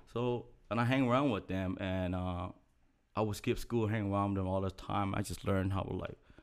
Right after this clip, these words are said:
"Oh, so that's how you steal a car? That's how you did this?" So that's, you know, so, "Oh, okay, that's how you, you know, you buy shit like that."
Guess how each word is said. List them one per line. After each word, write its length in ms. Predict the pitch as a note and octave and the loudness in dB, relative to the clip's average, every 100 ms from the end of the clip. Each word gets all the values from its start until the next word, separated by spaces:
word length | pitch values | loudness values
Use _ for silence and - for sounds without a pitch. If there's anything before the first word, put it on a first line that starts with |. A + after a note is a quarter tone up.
| _ - | _ -12
"Oh, 140 | - D#2+ | -6 -6
so 80 | D#2 | -4
that's 180 | F2 F#2+ | -4 -2
how 60 | F#2 | -2
you 80 | |
steal 220 | F2 - E2 | -2 -4 -6
a 40 | |
car? 400 | - D2+ G#2+ C3 - - - | -6 -6 -6 -8 -14 -20 -8
That's 140 | - F#2 | -4 0
how 80 | F#2 | 0
you 100 | F2 | 0
did 220 | F2 - | -4 -4
this?" 320 | F2 A2+ A#2+ - - - - _ | 0 0 -2 -12 -20 -20 -20 _
So 160 | - E2+ | -8 -2
that's, 260 | F2+ F2 - - - | 0 -2 -8 -16 -6
you 200 | G2 G2+ | 0 2
know, 180 | F#2 F2 | 2 0
so, 180 | F#2+ - | -2 -4
"Oh, 180 | F2 D#2+ D2 | -4 -4 -6
okay, 200 | D#2+ D#2+ | -8 -8
that's 180 | D#2 E2+ | -6 -6
how 100 | F#2 | -4
you, 120 | F2 D#2+ - | -4 -4 -6
you 200 | E2 G2+ | -2 0
know, 140 | F#2+ F2 | 2 2
you 100 | F2 | -2
buy 240 | - F2 | -4 -8
shit 240 | F2+ - - | -6 -6 -6
like 200 | E2+ - | -6 -2
that." 280 | G2+ F2 | -2 -2